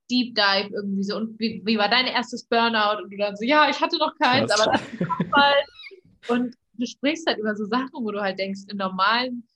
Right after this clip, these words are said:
Speaker 1: Zustand, wenn du jetzt in der U-Bahn mit hundert Leuten stehen würdest, guckst du den Typen neben dir an, weil der zu laut Musik hört,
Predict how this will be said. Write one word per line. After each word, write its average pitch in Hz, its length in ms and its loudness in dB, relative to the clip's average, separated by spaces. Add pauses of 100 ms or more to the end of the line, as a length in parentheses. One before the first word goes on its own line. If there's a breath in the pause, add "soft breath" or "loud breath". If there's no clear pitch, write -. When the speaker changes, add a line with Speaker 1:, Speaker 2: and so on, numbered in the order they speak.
(160)
Speaker 1:
Zustand, 277 480 -2
wenn 202 120 -4
du 196 60 -6
jetzt 196 140 -10
in 190 60 -10
der 190 140 -8
U-Bahn 226 240 -4
mit 196 140 -8
hundert 190 240 -4
Leuten 226 260 -4
stehen 185 220 -10
würdest, 185 440 -10 (480)
guckst - 240 -6
du 247 40 -8
den 208 220 -2
Typen 240 240 -6
neben 254 220 0
dir 254 120 0
an, 233 140 0
weil 202 100 0
der 196 120 -6
zu 202 140 -8
laut 190 200 -4
Musik 202 340 -8
hört, 330 180 2